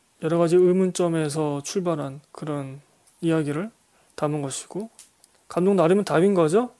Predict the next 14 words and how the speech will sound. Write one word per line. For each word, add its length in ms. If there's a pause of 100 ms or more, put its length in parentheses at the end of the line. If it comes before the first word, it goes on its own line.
(180)
곡성도 420
그렇고 460
이 320 (200)
사바도 540
그렇고. 380 (420)
아, 80
데이비 280
백고님이 460
다시 280
답글 340
써주셨네요. 720
이십오 360
일 120
날. 160